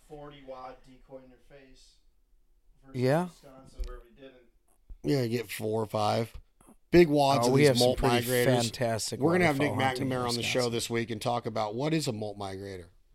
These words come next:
Speaker 3: What does he mean? It was pretty interesting to hear the ocean, the mountains today, how this is a funnel. It's gonna be a good week. We have one, we have seven full days of hunting left.
Speaker 2: Yeah.
Speaker 3: It'd be cool if we could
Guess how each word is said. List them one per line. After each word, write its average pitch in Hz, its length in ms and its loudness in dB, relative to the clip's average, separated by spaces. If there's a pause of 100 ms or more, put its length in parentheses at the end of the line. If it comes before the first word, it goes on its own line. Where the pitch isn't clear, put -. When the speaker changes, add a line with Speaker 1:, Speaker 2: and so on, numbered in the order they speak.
(380)
Speaker 3:
What 131 100 -2
does 143 120 0
he 131 80 -2
mean? 123 180 -2
It 131 40 -2
was 139 120 -2
pretty 202 240 4
interesting 160 360 2
to 120 60 -2
hear 123 120 -2
the 117 180 -2
ocean, 117 400 -2
the 110 60 -6
mountains 110 360 -6
today, 117 360 -4
how 110 140 -2
this 110 180 -4
is 104 100 -6
a 95 40 -6
funnel. 113 540 -4 (340)
It's - 100 -10
gonna 156 120 6
be 151 100 4
a 143 60 4
good 127 160 -2
week. 120 320 -2
We 143 140 4
have 127 340 0 (560)
one, 113 760 -10 (2000)
we 147 120 4
have 139 120 4
seven 147 460 4
full 139 220 -4
days 120 260 -2
of 98 80 -8
hunting 113 280 -6
left. 95 300 -10 (1080)
Speaker 2:
Yeah. 101 240 -12 (1300)
Speaker 3:
It'd 107 120 -10
be 107 100 -6
cool 104 260 -6
if 92 80 -12
we 101 80 -8
could 92 180 -12